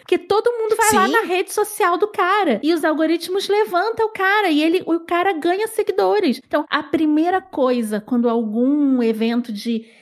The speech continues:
Speaker 1: de violência, alguma coisa dessas acontece, a primeira coisa que eu faço é, não vou entrar nas redes sociais dessa pessoa.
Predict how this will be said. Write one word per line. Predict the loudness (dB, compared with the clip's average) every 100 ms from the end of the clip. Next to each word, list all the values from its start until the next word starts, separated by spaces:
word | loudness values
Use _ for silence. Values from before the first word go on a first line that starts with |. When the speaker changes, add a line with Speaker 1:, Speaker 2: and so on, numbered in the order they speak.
| _
Speaker 1:
de | -6 -4
violência, | 0 0 2 2 2 0 0 -2
alguma | -4 -4 -2
coisa | 0 0
dessas | -2 -4 -6
acontece, | -8 -8 -4 -2 -4 -6 -12 -14 _ _
a | -10
primeira | -4 2 2 2
coisa | -2 0 2 2 0 -2 -6 -10 _ _ _ -2
que | 2 4
eu | 2
faço | 0 -6 -2 0 0 -2 -12 -10 -8 -8 -4
é, | -2 -2 -4 -12 _ _ _ _ _ _ -4
não | 0 2 2 0
vou | 0 0 0
entrar | -2 -4 -4 -2 0 0 0
nas | -2 -4 -6
redes | -2 0 0 -4 -8 -6
sociais | -6 -4 -2 0 2 0 -4
dessa | -4 -4 -4
pessoa. | -4 -4 0 0 2 -2